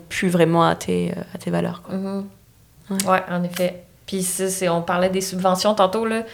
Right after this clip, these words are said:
Speaker 1: Mhm.
Speaker 2: C'est ça l'affaire, c'est qu'on peut pas juste rouler sur le, le, le fi-, le financement autonome, tu sais, ce qu'on, ce qu'on
Speaker 1: Mhm.
Speaker 2: vend à l'épicerie, puis tout ça, tu sais, oui, c'est une chose, mais c'est pas assez pour un bâtiment de quatre-vingt-dix mille pieds carrés, tu sais. Fait que là, c'est de dire, ben,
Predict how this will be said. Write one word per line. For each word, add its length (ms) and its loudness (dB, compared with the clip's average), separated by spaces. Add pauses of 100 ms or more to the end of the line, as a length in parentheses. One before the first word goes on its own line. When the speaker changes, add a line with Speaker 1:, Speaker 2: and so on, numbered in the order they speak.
(120)
Speaker 1:
Mhm. 560 8
Speaker 2:
C'est 140 0
ça 120 6
l'affaire, 300 8
c'est 160 -2
qu'on 180 10
peut 140 0
pas 160 0
juste 220 -2
rouler 220 2
sur 220 0
le, 300 8
le, 260 2
le 80 2
fi-, 320 -6
le 120 6
financement 460 2
autonome, 440 6
tu 60 -6
sais, 120 0
ce 80 -2
qu'on, 280 2 (360)
ce 140 -6
qu'on 100 8
Speaker 1:
Mhm. 60 4
Speaker 2:
vend 140 8
à 80 6
l'épicerie, 560 0
puis 100 -6
tout 80 -10
ça, 200 0
tu 60 -4
sais, 100 2
oui, 200 2
c'est 240 -4
une 100 0
chose, 300 4
mais 120 2
c'est 100 -6
pas 100 6
assez 220 0
pour 260 -2 (320)
un 100 4
bâtiment 380 4
de 40 -6
quatre-vingt-dix 440 0
mille 140 0
pieds 160 -4
carrés, 340 -2
tu 140 -6
sais. 40 -6 (960)
Fait 160 6
que 120 2
là, 320 10
c'est 320 -2
de 40 -18
dire, 280 6
ben, 100 10